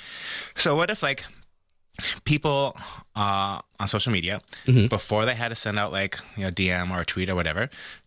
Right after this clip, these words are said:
Speaker 1: they had to do, like, you know,
Speaker 2: A little,
Speaker 1: twenty, twenty
Speaker 2: like a
Speaker 1: burpees or something.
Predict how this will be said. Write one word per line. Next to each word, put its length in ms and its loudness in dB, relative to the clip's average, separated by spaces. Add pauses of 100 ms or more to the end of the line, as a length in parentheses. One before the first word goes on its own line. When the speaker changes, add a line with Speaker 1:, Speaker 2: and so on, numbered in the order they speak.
(200)
Speaker 1:
they 80 0
had 160 0
to 60 -6
do, 140 -6
like, 320 -2 (340)
you 80 -4
know, 220 -4 (300)
Speaker 2:
A 60 8
little, 220 6
Speaker 1:
twenty, 100 -10
twenty 300 2
Speaker 2:
like 40 2
a 200 -2
Speaker 1:
burpees 200 -8
or 60 -4
something. 360 -6